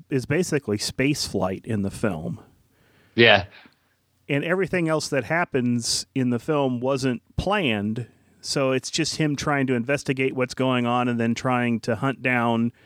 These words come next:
Speaker 1: what has happened to one of the astronauts. But
Speaker 2: And I definitely s-, s-, uh, go ahead. I didn't mean to cut in there. Sorry.
Speaker 1: Oh, that's okay. But I can, I could definitely see why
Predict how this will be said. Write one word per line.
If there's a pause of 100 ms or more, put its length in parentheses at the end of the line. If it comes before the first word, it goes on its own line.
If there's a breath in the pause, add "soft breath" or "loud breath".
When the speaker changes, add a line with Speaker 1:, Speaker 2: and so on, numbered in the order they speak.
(300 soft breath)
Speaker 1:
what
has
happened
to
one
of
the
astronauts. (1000 soft breath)
But
Speaker 2:
And
I
definitely
s-,
s-,
uh,
go
ahead. (140)
I
didn't
mean
to
cut
in
there.
Sorry.
Speaker 1:
Oh,
that's
okay. (880 loud breath)
But
I
can,
I
could
definitely
see
why